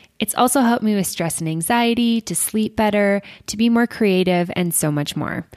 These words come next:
This is why I love to recommend Magic Mind to my friends. Seeing how well it works for me, I would really encourage you to try it out as well if you're having trouble being at a hundred percent in some days. It's a total game changer.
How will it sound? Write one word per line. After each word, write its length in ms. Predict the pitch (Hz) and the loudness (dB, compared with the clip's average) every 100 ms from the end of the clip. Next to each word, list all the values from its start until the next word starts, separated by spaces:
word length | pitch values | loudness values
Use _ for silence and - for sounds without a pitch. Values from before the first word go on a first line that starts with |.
| - _ | -20 _
This 200 | 233 254 | -2 0
is 140 | 262 | 0
why 420 | 226 208 190 185 175 | 2 4 4 2 0
I 220 | 160 160 165 | 0 2 2
love 480 | 165 165 165 165 - | 2 2 4 2 0
to 100 | 165 | 0
recommend 480 | 151 165 156 147 | 0 -2 -2 0
Magic 320 | 143 135 147 - | -2 -4 -4 -4
Mind 200 | 135 - | -4 -4
to 80 | - | -6
my 100 | - | -6
friends. 520 | - - - 170 - - - | -6 -8 -6 -8 -8 -12 -16
Seeing 300 | - 220 208 | -4 0 2
how 340 | 202 - 214 233 | 0 0 2 4
well 200 | 214 214 | 4 4
it 80 | |
works 280 | 180 180 - | 2 -2 -2
for 80 | 185 | -2
me, 280 | 175 170 170 | -2 -2 -2
I 120 | 170 | 0
would 180 | 170 170 | -2 0
really 240 | 185 185 | 2 2
encourage 420 | 175 175 170 160 | 0 0 0 2
you 60 | 160 | 0
to 80 | 160 | 0
try 280 | - - 160 | -2 -2 -2
it 100 | - | 0
out 180 | 156 160 | 0 0
as 160 | 156 | 0
well 340 | 156 151 151 - | 0 2 2 0
if 120 | - | 0
you're 100 | 185 | 0
having 280 | 165 180 180 | 0 0 0
trouble 320 | 170 165 160 | -2 0 0
being 400 | 156 156 156 - - - | 0 0 0 -2 -6 -2
at 140 | 165 | 0
a 40 | |
hundred 300 | 165 185 180 | 0 2 2
percent 400 | 175 165 - 156 | 2 0 0 -2
in 140 | - 151 | -2 -2
some 220 | 156 143 | -2 -2
days. 380 | - - - - - - - - | -2 -4 -4 -6 -10 -20 -10 0
It's 260 | 185 175 - | 2 0 -2
a 100 | 170 | -2
total 320 | - 175 165 | 2 2 2
game 220 | 156 147 | 0 -2
changer. 500 | 147 135 - - 160 | -2 -4 -4 -6 -6